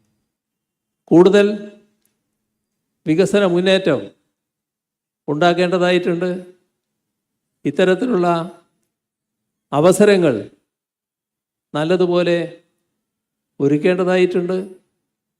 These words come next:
നവകേരളം എന്നത് ഒരു സ്വപ്നമല്ല, അത് യാഥാർത്ഥ്യമാക്കാനുള്ള നീക്കങ്ങളാണ് നാം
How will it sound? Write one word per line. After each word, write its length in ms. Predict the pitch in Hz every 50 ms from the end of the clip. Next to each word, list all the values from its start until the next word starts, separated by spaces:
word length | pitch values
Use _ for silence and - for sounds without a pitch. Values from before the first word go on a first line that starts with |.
| _ _ _ _ _ _ _ _ _ _ - -
നവകേരളം 680 | 147 160 196 208 196 202 202 208 208 214 196 170 135 123 - _ _ _ _ _ _ _ _ _ _ _ _ _ _ _ _ _ _ _ _ _ _ _ _ _ - 151
എന്നത് 300 | 165 170 175 165 175 175 185 208 202 - - - - _ _ _ _ _ _ _ _ _ _ _ _ _ _ _ _ _ _ _ -
ഒരു 120 | 165 165 170 170
സ്വപ്നമല്ല, 540 | 165 160 151 - 190 214 202 196 185 180 185 185 180 170 - - _ _ _ _ _ _ _ _ _ _ _ _ _ _ _ _ _ _ _ _ _ _ _ -
അത് 120 | 151 147 156 156
യാഥാർത്ഥ്യമാക്കാനുള്ള 1000 | 156 165 175 151 175 208 208 208 208 208 202 196 190 190 185 185 180 180 175 170 160 160 160 160 160 - _ _ _ _ _ _ _ _ _ _ _ _ _ _ _ _ _ _ _ _ - 151
നീക്കങ്ങളാണ് 540 | 170 185 175 202 185 190 190 180 175 175 175
നാം 100 | 170 160